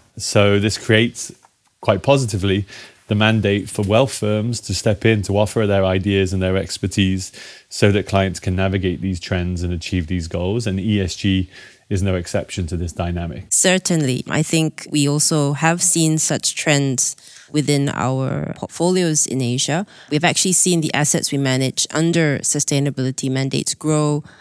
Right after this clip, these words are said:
Speaker 2: each year at Julius Baer. In fact, last year we saw a huge surge of interest, uh, in our discretionary sustainability mandates,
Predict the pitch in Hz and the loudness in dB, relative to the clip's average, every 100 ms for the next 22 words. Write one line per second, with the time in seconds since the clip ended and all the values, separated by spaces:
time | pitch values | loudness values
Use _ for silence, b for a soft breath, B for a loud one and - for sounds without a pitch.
0 | B B - 220 - - 123 - - 117 | B B -4 0 0 2 0 -2 -4 -4
1 | 113 - 113 - 165 B B _ 147 - | -4 -2 -2 -2 -6 B B _ -2 2
2 | 143 - 147 139 151 - 143 139 - 143 | 2 2 0 2 0 0 0 0 0 0
3 | 127 - 190 190 92 - - - 151 139 | -2 -2 0 0 0 -2 -2 -2 0 0
4 | 131 131 135 - 208 - - - 120 - | 0 -2 -2 -2 -2 -2 -4 -4 -4 -2
5 | 135 135 127 135 131 - - - 143 - | 0 0 0 -2 -4 -2 -2 -2 -4 -2
6 | 143 139 135 131 - - - - - - | 0 0 0 -4 -6 -8 -6 -4 -2 0
7 | 160 165 185 170 147 139 123 135 131 135 | 2 2 2 0 0 -2 -4 -2 -2 -2
8 | - - | -4 -6